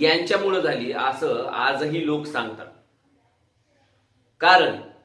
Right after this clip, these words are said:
त्यांनी वसंतदादा पाटील यांचं सरकार पाडत स्वतः मुख्यमंत्री झाले होते. हा सगळा जो ड्रामा आहे,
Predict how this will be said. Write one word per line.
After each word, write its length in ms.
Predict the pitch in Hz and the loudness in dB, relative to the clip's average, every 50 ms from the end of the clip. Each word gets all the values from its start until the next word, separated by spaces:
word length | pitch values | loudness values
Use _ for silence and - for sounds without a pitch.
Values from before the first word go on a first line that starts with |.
| _ - | _ 0
त्यांनी 300 | 156 160 165 160 156 170 | 0 2 2 0 -2 -2
वसंतदादा 600 | 175 147 147 147 151 165 165 165 165 160 165 160 | -2 -2 -2 -2 -2 -2 0 0 0 0 0 0
पाटील 360 | 160 - 151 147 156 156 156 | 0 0 0 0 0 0 0
यांचं 260 | 147 135 139 - - | 0 0 -2 -2 -6
सरकार 580 | - - - 143 - - - 160 160 160 160 160 | -8 -6 -4 -4 -2 -2 0 2 2 2 2 4
पाडत 600 | 151 143 131 117 117 120 - - - - _ - | 4 4 4 4 0 -4 -6 -10 -16 -20 _ -16
स्वतः 480 | - - 151 147 - 156 147 160 170 165 | -8 -8 -6 -4 -2 0 2 2 2 2
मुख्यमंत्री 640 | 156 151 147 147 - 160 151 147 143 139 143 143 143 | 0 -4 -6 -4 -2 -2 0 -2 -2 -4 -4 -4 -4
झाले 260 | 139 127 117 113 110 | -4 -4 -4 -4 -6
होते. 340 | 104 95 - - - - - _ _ _ _ _ _ _ _ - | -6 -8 -8 -12 -16 -20 -20 _ _ _ _ _ _ _ _ -6
हा 200 | - - 190 208 202 | 2 6 6 6 6
सगळा 400 | - - 185 180 190 202 214 214 | 4 -2 -2 0 2 4 4 4
जो 180 | 214 214 202 | 2 2 0
ड्रामा 400 | 175 165 151 151 160 170 175 170 | 0 2 0 0 2 0 0 0
आहे, 240 | 160 143 123 110 - | 0 0 -2 -6 -12